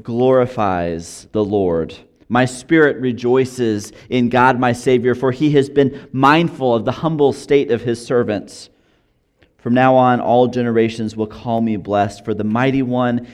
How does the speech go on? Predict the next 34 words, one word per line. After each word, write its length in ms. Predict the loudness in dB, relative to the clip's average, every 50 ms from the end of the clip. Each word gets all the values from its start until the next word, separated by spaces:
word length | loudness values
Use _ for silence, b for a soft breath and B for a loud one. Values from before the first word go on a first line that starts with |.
| B B
has 200 | B -2 -2 0
done 300 | 0 0 0 0 0 0
great 320 | 0 0 0 -2 -2 -4 -6
things 280 | -6 -4 -4 -4 -6
for 140 | -8 -8 -6
me. 140 | -6 -6 -6
Holy 460 | -8 -8 -6 -4 -2 -2 0 0 -2
is 400 | -2 -4 -4 -4 -4 -4 -8 -10
his 500 | -10 -6 -6 -4 -6 -6 -10 -12 -18 -20 _ _ _ _ _ _ _
name." 560 | -10 -8 -6 -4 -4 -4 -6 -8 -8 -10 -12 -14 _ _ _ _ _ _ _ _ _ _ _ _ _ _ _ _ _ _ _ _ _ _
Mary 220 | -4 -2 -2 0 -2
finds 360 | -2 -2 -4 -4 -4 -4 -6
herself 500 | -8 -10 -10 -8 -6 -4 -4 -6 -8 -10
in 220 | -10 -8 -8 -6
this 480 | -6 -6 -6 -6 -8 -12 -18 -20 -20 -16
incredibly 580 | -14 -14 -14 -8 -4 -2 -2 -2 -2 -2 -6 -6
anxious 640 | -6 -6 -6 -6 -8 -10 -12 -12 -12 -12 -14 -20 -20 _
situation, 720 | -14 -14 -14 -12 -10 -8 -6 -4 -6 -6 -6 -6 -8 -8 B B B B
but 180 | 2 2 2
she 240 | 2 0 0 0 2
accepts 600 | 0 -2 -4 -4 0 2 2 2 2 -2 -4 -2
what 180 | 0 0 0 2
God 280 | 2 4 4 4 2
has 180 | 0 -4 -6 -8
called 320 | -4 -2 0 0 0 0
her 160 | -2 -6 -6
to 120 | -6 -6 -8
do, 380 | -6 -4 -2 0 0 0 -2 -4 B B B B
and 160 | B -4 -4
she 160 | -4 -4 -4 -4
sings 460 | -4 -4 -4 -2 -2 -2 -2 -4 -4
this 200 | -6 -8 -8 -8
incredible 600 | -10 -10 -10 -8 -6 -6 -6 -4 -6 -6 -8 -10
song 600 | -10 -10 -8 -6 -4 -4 -4 -6 -8 -10 -12